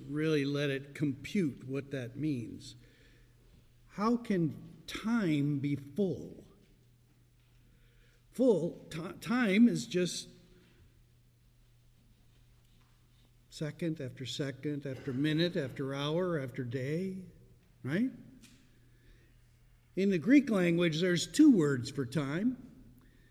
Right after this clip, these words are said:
That second after second definition is chronos,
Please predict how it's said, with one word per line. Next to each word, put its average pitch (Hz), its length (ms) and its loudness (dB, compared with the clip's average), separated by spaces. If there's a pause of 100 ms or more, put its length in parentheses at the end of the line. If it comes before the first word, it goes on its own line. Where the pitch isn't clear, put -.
(520)
That 233 300 0 (800)
second 165 460 -2
after 147 240 -4
second 143 600 -4 (220)
definition 147 760 -4
is 147 320 -4 (540)
chronos, - 800 2